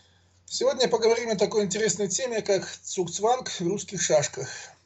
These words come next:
То есть немецкое слово «цугцванг» означает «вынужденный ход». Это такой своеобразный красивый приём выигрыша, с помощью которого можно победить даже очень сильного соперника, да?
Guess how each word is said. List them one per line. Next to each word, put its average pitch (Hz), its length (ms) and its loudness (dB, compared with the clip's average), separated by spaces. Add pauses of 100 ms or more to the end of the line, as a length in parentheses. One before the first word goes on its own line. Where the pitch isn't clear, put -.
(1000)
То 165 80 -8
есть 170 180 -6
немецкое 202 420 0
слово 190 300 4
«цугцванг» 175 460 0
означает 175 680 0
«вынужденный 175 440 0
ход». 269 300 2
Это 170 140 0
такой 170 320 2
своеобразный 170 580 2
красивый 170 400 -2
приём 196 380 -2
выигрыша, 156 560 -2
с 135 80 -10
помощью 175 380 -2
которого 190 340 4
можно 170 240 4
победить 170 320 -2
даже 165 200 2
очень 151 180 -4
сильного 160 280 0
соперника, 127 560 -2
да? 131 220 0